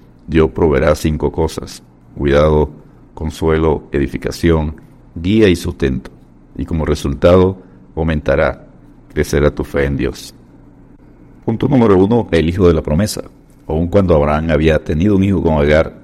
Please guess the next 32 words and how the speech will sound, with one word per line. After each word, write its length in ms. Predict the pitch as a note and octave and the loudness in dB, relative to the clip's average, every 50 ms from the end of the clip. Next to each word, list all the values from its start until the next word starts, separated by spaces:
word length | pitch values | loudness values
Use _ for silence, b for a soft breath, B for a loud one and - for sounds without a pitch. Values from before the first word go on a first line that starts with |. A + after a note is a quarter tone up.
| - - | -20 -10
a 100 | - D#2 | -8 -8
Ismael, 460 | D2 - - C2+ C#2+ D#2+ E2 D2+ C2+ - | -8 -6 -4 -2 0 2 2 0 0 -4
en 100 | - D2 | -8 -6
Génesis 400 | C#2 C#2 D2 D2 C#2+ - B1 B1+ | -4 -4 -4 -4 -4 -6 -6 -6
dieciséis 360 | B1+ C2 C2+ C2 - D2+ C#2+ | -4 -4 -6 -2 0 -2 -2
quince, 420 | - - E2 D2 - - - - - - - - - - - - - - - | 0 -2 -4 -4 -4 -4 -6 -8 -8 -8 -20 -20 -20 -20 -20 -20 -20 -8 -4
y 100 | E2+ - | -4 0
tendría 420 | - D2+ D2 D2+ D#2 F#2+ G2+ G2 | 0 0 0 2 2 2 2 2
seis 280 | F#2+ - F2+ E2+ E2 - | 2 0 0 0 0 0
hijos 220 | F#2 F#2 E2+ D#2 D2 | -2 0 0 -2 -2
más 280 | D2+ D2+ F2 F2 - | -2 -2 -2 -2 -4
con 180 | - D2 C#2+ - | -4 -6 -6 -4
Cetura, 440 | - - - - G2 F#2 - D2 D2+ C2+ - - | -6 -8 -6 -2 -2 0 0 0 -4 -6 -14 -6
Génesis 340 | - C#2+ D2 D2+ - - C#2+ | -4 -2 -2 -2 -2 -2 -4
veinticinco, 580 | D2 B1+ G1+ C2 - - F2+ F2 E2 - - C#2 | -4 -4 -4 -6 -8 -6 -4 -4 -4 -4 -4 -4
uno 180 | D2 D#2 D#2 | -2 -2 -4
al 80 | E2 - | -4 -2
cuatro, 380 | - - - - - - - - - B B B B B B B B B B - - | -2 -2 -2 -2 -4 -8 -8 -8 -18 B B B B B B B B B B -12 -4
Isaac 440 | - D#2+ - - - D#2+ D#2+ - - - | -4 -4 -2 2 2 0 0 0 -2 -2
era 140 | E2+ D#2+ | 0 2
el 100 | D#2 D2+ | 2 0
hijo 160 | D#2 E2+ F2 D#2+ | 0 0 0 2
de 60 | D2+ | 0
la 100 | D2 - | 0 -2
promesa, 420 | - C#2+ D#2+ G2 G#2 - - - - - b b b b b b b - - | -4 -4 -4 -4 -4 -4 -6 -12 -12 -12 b b b b b b b -12 -6
y 100 | - E2 | -6 -2
considerado 560 | - A2 E2+ - - E2 E2+ E2 F#2 A2 A2+ | -2 -2 -2 0 0 2 2 4 4 4 4
como 200 | - G#2 F#2+ F2+ | 2 0 2 2
hijo 240 | F#2 G2 F#2+ F2 F#2 F#2+ | 2 2 0 0 -2 -2
único 360 | G2 G#2+ G2+ F#2 F2+ F2 E2 | -2 -2 -2 -2 -2 -2 0
de 80 | D2 C2+ | 0 0
Abraham. 340 | C#2+ D2+ D2+ - - - | 0 -2 -4 -6 -6 -8